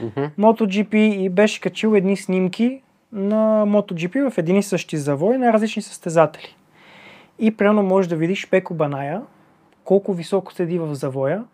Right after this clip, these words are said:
Speaker 2: и в същото време може да видиш Маркез в момента, колкото му е трудно с този мотор, който кара в момента, колко е ниско. И това вече показва,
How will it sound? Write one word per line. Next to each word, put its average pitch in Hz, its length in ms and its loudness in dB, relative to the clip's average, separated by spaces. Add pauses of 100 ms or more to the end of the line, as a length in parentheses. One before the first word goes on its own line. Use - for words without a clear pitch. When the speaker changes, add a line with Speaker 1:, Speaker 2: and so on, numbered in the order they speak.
(520)
Speaker 2:
и 220 100 -2
в - 20 -6
същото - 340 -2
време 190 220 0
може 190 200 0
да - 20 0
видиш 190 240 0
Маркез 170 400 -2
в 160 140 -10
момента, 170 300 -6
колкото 165 640 -6 (320)
му 151 180 -2
е 151 40 0
трудно 170 320 0
с - 160 -16
този 160 200 4
мотор, 147 280 -4
който 143 220 -8
кара 143 220 -4
в 135 180 -18
момента, 160 460 -2 (540)
колко 190 300 4
е 175 40 0
ниско. - 420 -4 (1400)
И 190 80 -2
това 202 200 6
вече 180 340 0
показва, 185 580 0